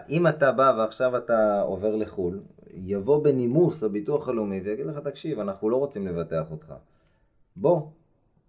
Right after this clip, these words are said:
תפסיק, תפסיק לשלם לנו", כמובן בצורה מסודרת, "אנחנו לא מבטחים אותך,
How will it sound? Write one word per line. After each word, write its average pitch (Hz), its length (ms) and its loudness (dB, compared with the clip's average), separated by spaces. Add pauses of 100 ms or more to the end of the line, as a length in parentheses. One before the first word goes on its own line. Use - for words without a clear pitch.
(260)
תפסיק, 170 440 0 (220)
תפסיק 151 320 -10
לשלם 123 460 2
לנו", 90 300 -2 (140)
כמובן 110 380 0
בצורה 92 320 -4
מסודרת, 80 520 -6 (380)
"אנחנו 135 400 0
לא 127 120 2
מבטחים 104 520 -6
אותך, 82 220 -8